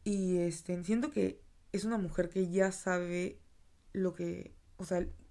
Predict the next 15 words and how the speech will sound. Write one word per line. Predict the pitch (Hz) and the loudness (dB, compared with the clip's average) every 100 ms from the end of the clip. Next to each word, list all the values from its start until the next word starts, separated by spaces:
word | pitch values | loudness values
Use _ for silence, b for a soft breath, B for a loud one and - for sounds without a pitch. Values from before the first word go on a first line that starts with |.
| - | -4
lo | 196 | 0
que | 180 | 4
vale, | 175 180 196 | 6 6 6
lo | 208 | 4
que | 180 | 0
está | 151 | -6
haciendo. | 170 214 202 190 185 190 214 220 B B B B - - | -4 2 2 2 4 4 2 -2 B B B B -20 -6
Y | 190 | -2
no | 190 196 196 196 | 0 2 2 0
se | 202 | 2
va | 190 | 4
a | 190 | 4
dejar | 185 - 180 175 | 2 -2 -2 -2
como | 185 185 | -4 -4
que | - - - | -8 -14 -16